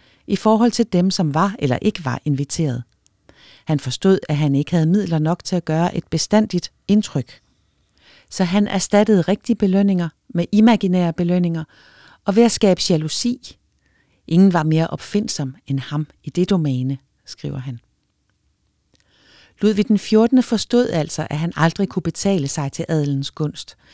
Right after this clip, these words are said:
men lod dem konkurrere indbyrdes om hans opmærksomhed. Adelen accepterede langt hen ad vejen de imaginære belønninger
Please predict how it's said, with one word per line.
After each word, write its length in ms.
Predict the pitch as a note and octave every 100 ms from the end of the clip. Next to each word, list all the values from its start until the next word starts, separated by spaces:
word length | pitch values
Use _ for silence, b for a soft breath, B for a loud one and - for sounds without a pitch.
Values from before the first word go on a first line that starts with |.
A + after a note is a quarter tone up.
| b b b
men 100 | F#3+
lod 140 | A3
dem 160 | G#3+ G3+
konkurrere 580 | G#3+ F#3+ G3 A3+ G#3+
indbyrdes 600 | F#3 F#3+ - F3+ D#3 - -
om 140 | E3+ D#3
hans 220 | D3+ -
opmærksomhed. 640 | - B2+ - C#3+ C3+ C3+ - _ _ b b b b b
Adelen 320 | E3 E3+ C#3 C#3
accepterede 640 | - - - - G3+ D3+
langt 280 | D3 F3+ G3
hen 100 | F3+
ad 100 | D#3
vejen 300 | D#3+ E3+ D#3+
de 100 | -
imaginære 640 | F3 F#3 F3 D#3+ D3+ C#3+
belønninger 520 | C3+ D3 F3 F#3 D#3+